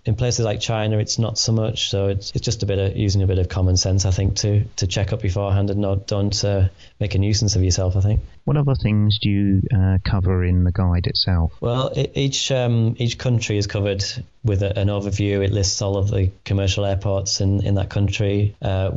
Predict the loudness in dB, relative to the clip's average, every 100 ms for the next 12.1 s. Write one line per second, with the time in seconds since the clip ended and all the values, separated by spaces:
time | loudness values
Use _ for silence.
0 | -2 0 0 -2 -4 -6 -6 -2 0 0
1 | 0 0 0 0 0 0 0 -2 -2 -2
2 | -2 0 0 0 -2 -2 -2 -4 -4 -6
3 | -2 0 0 0 0 0 0 0 -2 -4
4 | -4 -2 -2 -2 -4 -2 0 0 -2 -2
5 | -2 -2 0 0 -2 -6 -4 -2 0 0
6 | 0 0 0 0 0 2 0 -2 -4 -4
7 | -2 -2 -2 -2 -4 -2 0 2 2 2
8 | 0 0 -2 0 0 2 2 2 2 0
9 | -4 -4 -2 -2 0 0 0 0 0 0
10 | 0 0 0 2 2 2 2 0 -2 -4
11 | -2 -2 -2 0 2 0 0 -2 0 2
12 | 0